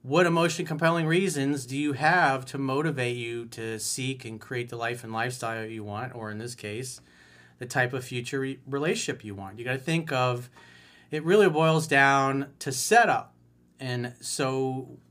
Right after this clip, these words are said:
you're meeting a woman, it's not like you, you know, when, what do people typically do when they're young? "Oh, let's go to the bars, let's go to the nightclubs." That's where all the single people are. If you're in college, it's like you go to the fraternity party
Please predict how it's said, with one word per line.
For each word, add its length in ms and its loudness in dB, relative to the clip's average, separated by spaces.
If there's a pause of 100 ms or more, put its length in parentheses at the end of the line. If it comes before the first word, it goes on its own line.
(560)
you're 680 2 (240)
meeting 440 0
a 60 2
woman, 300 0
it's 200 -4
not 340 0
like 420 0
you, 240 -8
you 180 -8
know, 80 -8
when, 280 -10 (240)
what 160 -2
do 60 -4
people 400 -2
typically 420 -2
do 220 4
when 100 4
they're 140 2
young? 340 2
"Oh, 160 6
let's 200 2
go 180 0
to 40 2
the 60 0
bars, 400 4
let's 160 -6
go 140 -2
to 80 2
the 80 0
nightclubs." 480 -4
That's 240 -8
where 100 -2
all 160 4
the 80 -4
single 300 -6
people 340 -12
are. 240 -14 (340)
If 60 -16
you're 140 -4
in 100 -4
college, 540 4
it's 160 -8
like 120 -4
you 120 -6
go 120 0
to 60 0
the 80 -2
fraternity 460 0
party 420 -4